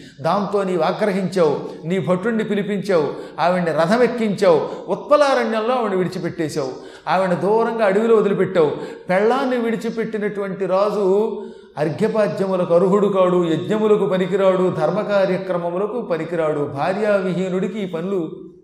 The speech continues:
పనికిరావు. అందుకే నువ్వు అర్ఘ్యములకు పనికిరావని మా శిష్యుడు చెప్పాడు. వెంటనే నేను కళ్ళు మూసుకుని జరిగింది గ్రహించాను, అందుకే నీకు అర్ఘ్యం ఇవ్వలేదు. ఇప్పుడు అర్థమైందా? మీ ఆవిడ్ని అడవిలో విడిచిపెట్టావుగా,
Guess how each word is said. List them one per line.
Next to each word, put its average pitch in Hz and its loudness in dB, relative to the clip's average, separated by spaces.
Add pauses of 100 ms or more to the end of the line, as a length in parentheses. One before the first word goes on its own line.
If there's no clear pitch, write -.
పనికిరావు. 202 -4 (520)
అందుకే 180 -6
నువ్వు 202 -8 (240)
అర్ఘ్యములకు 202 -6
పనికిరావని 180 -4
మా 214 -4
శిష్యుడు 180 -6
చెప్పాడు. 170 -4 (400)
వెంటనే 214 -4
నేను 208 -6
కళ్ళు 190 -2
మూసుకుని 208 -4
జరిగింది 185 -2
గ్రహించాను, 175 -4 (300)
అందుకే 190 -8
నీకు 180 -4
అర్ఘ్యం 147 -8
ఇవ్వలేదు. 131 -6
ఇప్పుడు 165 -6
అర్థమైందా? 165 -6 (200)
మీ 156 -4
ఆవిడ్ని 185 -4
అడవిలో 175 0
విడిచిపెట్టావుగా, 208 -4